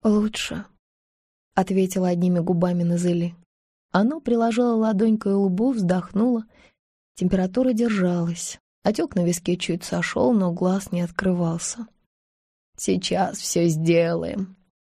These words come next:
Она подкинула в печь дров, заварила чаю, соорудила два бутерброда с маслом и мёдом, накормила Назели, дала лекарств, обработала ранки, приложила к виску компресс,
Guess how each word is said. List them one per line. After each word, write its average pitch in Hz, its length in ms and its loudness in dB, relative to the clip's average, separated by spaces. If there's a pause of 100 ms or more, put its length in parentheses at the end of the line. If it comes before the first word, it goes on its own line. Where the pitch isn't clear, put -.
(460)
Она 254 220 2
подкинула 233 540 2
в - 100 -14
печь 190 260 2
дров, 208 420 0 (540)
заварила 170 520 2
чаю, 254 400 0
соорудила 185 600 2
два 170 240 2
бутерброда 165 600 0
с - 100 -10
маслом 170 440 2
и 160 40 2
мёдом, 214 380 2 (520)
накормила 262 540 2
Назели, 202 520 2
дала 185 300 2
лекарств, 214 800 -2
обработала 180 680 2
ранки, 233 400 0
приложила 196 540 2
к - 100 -6
виску 185 320 -2
компресс, 180 680 -2